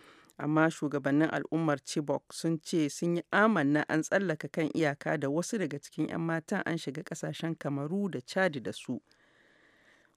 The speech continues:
Gwamnatin ƙasar Amurka a shirye take ta taimaka da kuɗaɗen yin ayyukan kafa demokradiyya da samar da zaman lahiya a ƙasar Jamhuriyar Demokradiyyar Congo,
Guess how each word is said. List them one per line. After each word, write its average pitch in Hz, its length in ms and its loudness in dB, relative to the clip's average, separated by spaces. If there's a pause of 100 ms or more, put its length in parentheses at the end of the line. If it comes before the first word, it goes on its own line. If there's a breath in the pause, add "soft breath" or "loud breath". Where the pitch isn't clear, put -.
Gwamnatin 247 400 6
ƙasar 226 280 0 (100)
Amurka 208 680 2
a - 60 -4
shirye 170 320 -2
take 240 260 -2
ta 156 120 -4
taimaka 185 520 2
da 151 100 -2
kuɗaɗen - 500 -2
yin 175 100 0
ayyukan 180 460 -2
kafa 190 240 -2
demokradiyya 139 840 -2
da 135 80 -6
samar 185 400 -2
da 151 80 -2
zaman 156 320 0
lahiya 170 360 0
a - 40 -4
ƙasar 170 320 -6
Jamhuriyar 160 480 -4
Demokradiyyar 139 880 -2
Congo, 135 400 -2